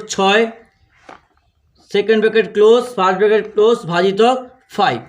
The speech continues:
তাহলে আমরা কী করবো? প্রথমে প্রথম বন্ধনী কাজ করবো। তাহলে সেকেন্ড ব্র্যাকেট যেমন আছে রেখে দিলাম, রেখে প্রথম বন্ধনীর কাজটা করে নিই। তাহলে তিরিশ বিয়োগ চার আর, আহ,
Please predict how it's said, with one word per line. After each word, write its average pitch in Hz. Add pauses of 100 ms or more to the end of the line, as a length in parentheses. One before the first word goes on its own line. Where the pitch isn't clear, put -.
(220)
তাহলে 214
আমরা 240
কী 254
করবো? 269
প্রথমে 233
প্রথম 226
বন্ধনী 214
কাজ 190
করবো। 160
তাহলে 196
সেকেন্ড 208
ব্র্যাকেট 214
যেমন 220
আছে 214
রেখে 220
দিলাম, 240 (280)
রেখে 190
প্রথম 233
বন্ধনীর 233
কাজটা 214
করে 202
নিই। 180
তাহলে 175
তিরিশ 226 (240)
বিয়োগ 240 (440)
চার 202
আর, 240
আহ, 190